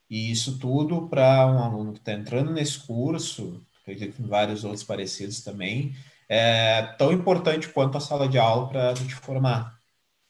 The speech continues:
Tem, claro, o requisito ali, como todos os cursos, de horas complementares e tudo mais, só que muito mais que isso, é o aprendizado que tu deve adquirir fora de sala de aula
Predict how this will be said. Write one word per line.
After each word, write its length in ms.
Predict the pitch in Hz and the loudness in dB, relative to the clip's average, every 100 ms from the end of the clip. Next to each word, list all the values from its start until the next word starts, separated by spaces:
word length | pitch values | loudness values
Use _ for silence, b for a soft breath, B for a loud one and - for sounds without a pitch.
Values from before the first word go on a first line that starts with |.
| _ _ _ _ | _ _ _ _
Tem, 440 | - 127 135 131 - - - | -2 2 2 0 -8 -16 0
claro, 300 | 127 117 98 | 4 4 2
o 20 | |
requisito 580 | 107 - 113 113 131 127 | -6 -4 -4 -2 -2 -2
ali, 280 | 110 113 110 | -4 -2 -4
como 220 | 113 107 | -8 -8
todos 260 | 110 110 - | -8 -8 -8
os 40 | |
cursos, 440 | - 110 113 107 | -8 -8 -8 -10
de 100 | - | -2
horas 400 | 104 113 117 117 | 4 4 4 0
complementares 1300 | - 113 113 113 101 - 98 131 143 131 110 101 - | -6 -10 -10 -10 -10 -4 2 4 6 4 2 -2 -10
e 60 | - | -14
tudo 180 | 110 | -12
mais, 340 | 107 98 113 131 | -8 -4 -4 -4
só 100 | 127 | -8
que 160 | - | -6
muito 320 | 123 120 131 143 | -6 -6 -6 -2
mais 300 | 123 131 - | 0 0 -4
que 260 | 107 107 | -6 -4
isso, 420 | 131 - - 95 _ b b b b b _ | -4 -6 -10 -14 _ b b b b b _
é 840 | 120 107 107 107 110 107 101 98 90 _ _ _ | -2 0 2 4 4 4 2 0 -6 _ _ _
o 60 | 113 | -6
aprendizado 640 | 110 127 123 117 120 131 | -2 -2 0 4 4 4
que 100 | - | -2
tu 80 | 139 | -2
deve 540 | 123 123 151 170 185 | 4 6 6 4 2
adquirir 640 | 180 170 - 143 127 123 131 | 2 0 -4 -2 0 0 0
fora 420 | - 120 151 170 | 2 4 4 2
de 80 | - | -6
sala 240 | 151 143 | -8 -8
de 100 | 131 | -4
aula 520 | 117 107 117 139 143 | 2 2 2 -2 -8